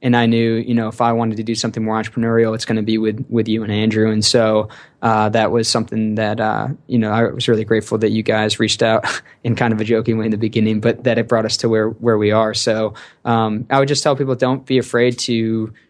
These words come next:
just reach out and throw stuff on people's radar and get 'em thinking about if there's someone that you know that's good, that's worth going out, even if it seems like they have,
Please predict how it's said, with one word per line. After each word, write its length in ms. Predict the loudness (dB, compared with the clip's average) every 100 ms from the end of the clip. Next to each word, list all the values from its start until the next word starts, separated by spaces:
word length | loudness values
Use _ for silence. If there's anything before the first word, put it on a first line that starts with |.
| _
just 160 | -6 0
reach 180 | 0 2
out 140 | 0
and 100 | 0
throw 140 | 0 0
stuff 260 | 2 0 0
on 100 | -2
people's 320 | -4 -4 -2
radar 460 | 0 2 4 2
and 180 | 0 -2
get 80 | -2
'em 100 | -4
thinking 400 | -4 -6 -2 -2
about 400 | -2 -2 -2 -4
if 100 | -4
there's 140 | -2
someone 200 | 2 2
that 100 | 2
you 100 | 2
know 160 | 2 2
that's 200 | 2 0
good, 180 | 2 2
that's 180 | 2 0
worth 140 | -2
going 220 | 0 0
out, 200 | 0 0
even 200 | 0 0
if 80 | 0
it 80 | -2
seems 240 | -2 0
like 100 | 0
they 100 | 0
have, 300 | 2 2 0